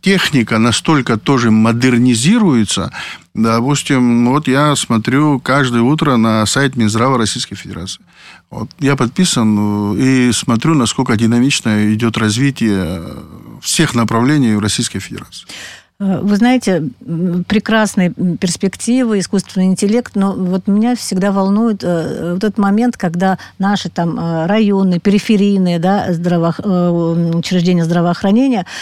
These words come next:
Speaker 2: э, остро нуждаются и в оборудовании, там, может быть, и в специалистах и так далее. Как вот эти вещи, как эти проблемы, вопросы решаются?
Speaker 1: Ну, Бадр Зурабович дал одно из поручений —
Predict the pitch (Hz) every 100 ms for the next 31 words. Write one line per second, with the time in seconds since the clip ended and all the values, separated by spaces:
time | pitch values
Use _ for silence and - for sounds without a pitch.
0 | - - 165 160 - - 254 254 208 202
1 | 190 226 220 - 180 165 - 233 220 185
2 | 190 190 180 165 160 151 156 160 160 160
3 | 196 190 - 180 - 185 185 - 165 170
4 | 175 165 160 165 240 262 196 190 - -
5 | - 240 247 - 170 165 160 - 185 -
6 | 196 175 170 170 160 160 151 156 160 151
7 | 156 156 151 151 160 135 135 151 123 123
8 | 123 113 120 117 107 113 113 113 117 107
9 | 117 - 104 104 - 196 175 101